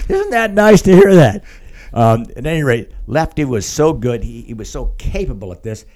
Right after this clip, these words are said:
He could take a, um, see palmettos over here and, and, and then, and then see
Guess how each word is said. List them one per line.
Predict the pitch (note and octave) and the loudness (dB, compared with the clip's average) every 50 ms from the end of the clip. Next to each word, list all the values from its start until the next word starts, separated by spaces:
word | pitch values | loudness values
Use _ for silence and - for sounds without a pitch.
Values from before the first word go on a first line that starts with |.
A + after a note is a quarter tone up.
| _ _ _ | _ _ _
He | - C#3+ | -12 -12
could | C#3 - B2 - - | -10 -10 -12 -12 -10
take | - D#3 D#3 D#3+ - - - | -10 -10 -10 -10 -12 -14 -14
a, | A#2+ A2+ G#2 G#2 G2+ F#2+ - _ _ _ - | -12 -10 -10 -10 -10 -12 -16 _ _ _ -20
um, | G#2 G2+ G2 G2 F#2+ F#2 D#2+ - - - _ _ _ | -18 -16 -16 -16 -16 -18 -20 -20 -20 -20 _ _ _
see | - D3+ D3+ | -12 -12 -6
palmettos | D3 - - B2+ A#2+ A#2+ A#2 A#2+ A#2+ B2 A#2+ A#2+ G#2+ | -4 -4 -4 -4 -4 -4 -4 -4 -4 -4 -4 -6 -6
over | A#2+ A#2 A2+ A2 A#2 | -6 -6 -6 -6 -8
here | A2+ A2+ A#2+ A#2 A#2 A2+ | -6 -6 -6 -6 -6 -6
and, | A2 G#2 G2+ F#2+ - | -8 -10 -12 -14 -14
and, | A2+ G2+ F#2 - | -12 -14 -14 -14
and | - G2+ G2+ | -14 -12 -10
then, | G#2+ G#2 G2 - - | -10 -10 -10 -12 -18
and | F2+ G2 G2+ G2+ | -16 -14 -10 -10
then | A2 A2+ G#2+ G2+ | -8 -8 -10 -10
see | - - A#2 A2+ G#2+ F#2+ - | -10 -8 -8 -6 -6 -8 -10